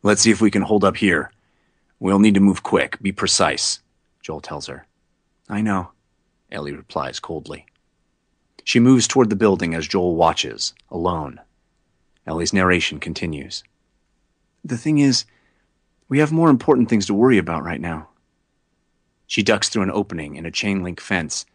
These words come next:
and moves even closer to the building, a giant brick behemoth that likely employed hundreds of people a lifetime ago. Joel checks his weapon and follows Ellie.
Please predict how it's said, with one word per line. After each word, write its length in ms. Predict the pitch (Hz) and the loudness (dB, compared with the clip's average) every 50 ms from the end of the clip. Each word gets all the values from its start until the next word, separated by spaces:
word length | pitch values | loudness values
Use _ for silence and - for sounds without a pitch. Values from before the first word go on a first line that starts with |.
| _ _ _ _ - | _ _ _ _ -10
and 120 | 92 92 | -8 -4
moves 360 | 98 98 95 90 85 - - | -2 -2 -2 -2 -4 -6 -6
even 220 | - 117 107 107 101 | -6 -4 -4 -2 -4
closer 380 | - - - 110 95 - 98 | -4 -2 0 0 0 0 -4
to 100 | 82 82 | -6 -8
the 80 | 73 - | -10 -10
building, 420 | 73 73 71 71 80 65 - - _ _ _ _ _ _ _ _ _ - | -10 -12 -12 -12 -14 -16 -16 -20 _ _ _ _ _ _ _ _ _ -12
a 60 | 92 | -8
giant 440 | 87 - 98 92 95 98 98 - - _ _ _ _ | -4 0 0 2 2 2 0 -2 -6 _ _ _ _
brick 300 | - 95 92 - - - - - | 0 0 0 0 -2 -10 -14 -8
behemoth 600 | - 87 - - 113 - 80 71 65 - - - _ _ _ _ _ _ _ _ _ | -8 -8 -6 -4 -6 -6 -6 -6 -10 -14 -18 -20 _ _ _ _ _ _ _ _ _
that 140 | - - 73 | -12 -4 -2
likely 320 | 95 110 107 107 92 85 | -2 -2 -2 -4 -8 -8
employed 380 | 78 76 - - 92 87 82 - | -8 -10 -10 -8 -8 -8 -8 -10
hundreds 500 | - - 120 117 113 107 110 101 98 90 | -10 -6 -2 -2 0 0 -2 -6 -8 -10
of 120 | 80 _ | -12 _
people 480 | - - 139 117 - 123 - - - _ _ _ _ _ _ _ _ _ | -12 -12 -12 -10 -10 -14 -18 -18 -20 _ _ _ _ _ _ _ _ _
a 60 | 90 | -6
lifetime 480 | 82 78 82 82 - - 85 71 58 | -4 -4 -4 -4 -8 -12 -14 -14 -14
ago. 320 | 62 - - 60 - - _ _ _ _ _ _ _ _ _ _ _ _ _ _ _ _ _ _ _ | -16 -18 -18 -18 -18 -20 _ _ _ _ _ _ _ _ _ _ _ _ _ _ _ _ _ _ _
Joel 220 | - 104 98 104 | -2 0 0 0
checks 300 | 101 - - 110 101 - | 0 -2 -4 -4 -2 -2
his 120 | - 123 107 | -4 -2 0
weapon 420 | 95 85 80 - 82 78 78 78 _ _ _ _ _ _ - | 0 0 0 -2 -6 -8 -8 -14 _ _ _ _ _ _ -12
and 100 | 92 - | -12 -10
follows 380 | - - 71 64 67 69 - | -8 -8 -8 -8 -8 -10 -12
Ellie. 400 | - - 78 69 64 - - _ | -12 -12 -12 -12 -12 -16 -18 _